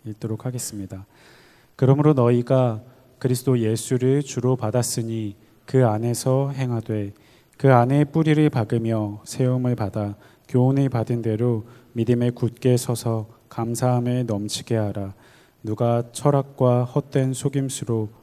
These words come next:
너희를 사로잡을까 주의하라. 이것은 사람의 전통과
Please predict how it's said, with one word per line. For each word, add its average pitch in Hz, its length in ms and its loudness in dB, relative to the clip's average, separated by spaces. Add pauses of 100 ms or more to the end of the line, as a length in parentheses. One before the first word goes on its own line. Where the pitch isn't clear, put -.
너희를 110 500 -2
사로잡을까 120 880 -4
주의하라. 107 720 -2 (380)
이것은 135 560 0
사람의 156 460 2
전통과 123 840 -2